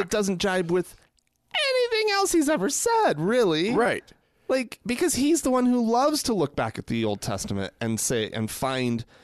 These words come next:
Speaker 1: you know, the, the, the verse in Leviticus that talks about homosexuality.
Speaker 2: Right.
Speaker 1: He's
Speaker 2: And
Speaker 1: great
Speaker 2: he'll
Speaker 1: with
Speaker 2: say,
Speaker 1: that
Speaker 2: and
Speaker 1: one.
Speaker 2: he'll say, "God is very clear about this.
Speaker 1: Yeah.
Speaker 2: God's absolutely n-, unequivocally clear about this."
Speaker 1: So,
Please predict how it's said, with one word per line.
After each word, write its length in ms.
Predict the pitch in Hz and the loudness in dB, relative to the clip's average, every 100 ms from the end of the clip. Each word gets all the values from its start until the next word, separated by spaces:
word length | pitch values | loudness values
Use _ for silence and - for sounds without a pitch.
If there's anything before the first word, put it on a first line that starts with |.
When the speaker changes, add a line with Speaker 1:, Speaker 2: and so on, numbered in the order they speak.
| - _ _ _ | -20 _ _ _
Speaker 1:
you 140 | 143 139 | -2 0
know, 340 | 101 85 98 - _ _ _ | 0 -2 -6 -12 _ _ _
the, 140 | 135 | -2
the, 160 | 127 131 | 0 -2
the 180 | 123 127 | 0 -2
verse 320 | 117 123 - | 2 2 2
in 100 | 120 | 0
Leviticus 480 | 110 104 101 107 95 | 2 0 0 -2 -6
that 100 | 95 | -6
talks 260 | 104 92 - | -6 -6 -4
about 160 | 87 | -4
homosexuality. 800 | 95 87 - 69 - 85 82 131 | -2 -4 -6 -10 -8 -8 -6 -4
Speaker 2:
Right. 300 | 139 247 202 | -2 0 0
Speaker 1:
He's 140 | 123 143 | -2 -2
Speaker 2:
And 120 | 160 | 0
Speaker 1:
great 100 | 175 | 0
Speaker 2:
he'll 60 | 226 | 0
Speaker 1:
with 60 | |
Speaker 2:
say, 160 | - 190 | 0 0
Speaker 1:
that 200 | 175 220 | 0 0
Speaker 2:
and 80 | 147 | 0
Speaker 1:
one. 100 | 170 | 2
Speaker 2:
he'll 100 | 220 | 2
say, 200 | 220 143 | 0 -2
"God 340 | 101 107 120 | 0 0 2
is 120 | 117 104 | 0 -2
very 460 | 92 120 175 214 | -4 -2 0 0
clear 340 | 185 226 277 220 | 0 0 2 2
about 280 | 147 143 131 | 0 -2 0
this. 420 | 139 135 - - | 0 0 -2 -2
Speaker 1:
Yeah. 180 | 165 320 | -2 0
Speaker 2:
God's 280 | 381 160 160 | 0 0 0
absolutely 800 | 202 226 - 240 226 202 214 226 | -2 -2 0 2 2 2 0 2
n-, 280 | 208 196 - 151 - | 0 0 -2 -8 -2
unequivocally 720 | 214 233 254 233 202 175 175 | -2 0 0 0 0 0 0
clear 420 | - 196 175 123 | 0 2 2 0
about 340 | - 131 139 117 | -2 0 0 0
this." 440 | 135 98 - - - | 0 0 -2 -8 -6
Speaker 1:
So, 380 | - 226 196 | -2 0 0